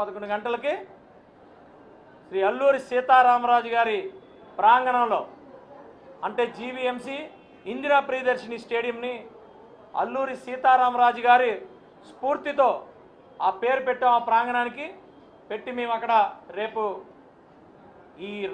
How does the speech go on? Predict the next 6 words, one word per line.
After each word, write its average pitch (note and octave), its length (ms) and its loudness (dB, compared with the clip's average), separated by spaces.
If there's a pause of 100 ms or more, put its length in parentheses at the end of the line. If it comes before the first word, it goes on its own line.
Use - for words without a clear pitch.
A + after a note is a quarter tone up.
రాష్ట్ర C4 340 4 (120)
భవిష్యత్తు, B3 400 -2 (180)
దేశ C4+ 160 4 (120)
భవిష్యత్తు B3 440 -4
కోసం A3+ 240 -4 (800)
కీలకమైన B3+ 680 2